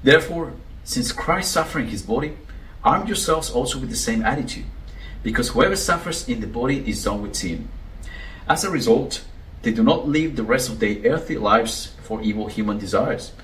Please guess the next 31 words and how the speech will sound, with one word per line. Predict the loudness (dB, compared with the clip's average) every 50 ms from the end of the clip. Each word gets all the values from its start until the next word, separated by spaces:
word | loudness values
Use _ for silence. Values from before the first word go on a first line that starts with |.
| -16 -16 -16 -10 -8
but | -6 0 4
rather | 6 6 8 6 4 4 2 -4 -12 -16 -14
for | -6 -4 -2
the | -2 0 0
will | 2 4 4 4 2 0
of | -2
God. | -2 -2 -4 -4 -6 -10 -14 -16 -18 -16 -16 -16 -16 -14 -14 -14 -16 -16 -16 -14
For | -10 -2
you | 4 8 8 8 8
have | 6 4 2
spent | 0 -2 0 0 0 0 0
enough | 0 0 0 0 -4
time | -6 -6 -4 -4 -4 -4 -4 -2
in | -2
the | -2 -2
past | -4 -4 -6 -6 -6 -6
doing | -4 0 0 0 0 0 -2 -2
what | -4 -4 -4
pagans | -4 -2 0 0 0 0 0 -2 -4
choose | -4 -6 -6 -6 -6
to | -6 -6
do, | -6 -6 -6 -6 -8 -10 -12 -12 -12 -12 -12 -14 -14 -14 -8 0
living | 2 4 4 4 2 -2
in | -4
debauchery, | -2 0 0 0 0 0 -2 -2 -2 -2 -2 -4 -8 -8 2 4
lust, | 4 4 4 2 -2 -4 -6 -10 -10 -10 -10 -8 -8 -8 -6 4
drunkenness, | 6 8 8 8 6 2 0 0 0 -2 -4 -6 -6 -4 0
orgies, | 2 2 2 2 0 -2 -2 -2 -4 -6 -8 -8 -10 -10 -10 -8
carousing, | -4 0 2 2 2 2 2 0 -2 -2 -2 -4 -4 -4 -4 -2
and | -2 0 0 0 0 0 0 0 0 0
detestable | -2 0 0 0 0 0 0 0 0 0 0 0 0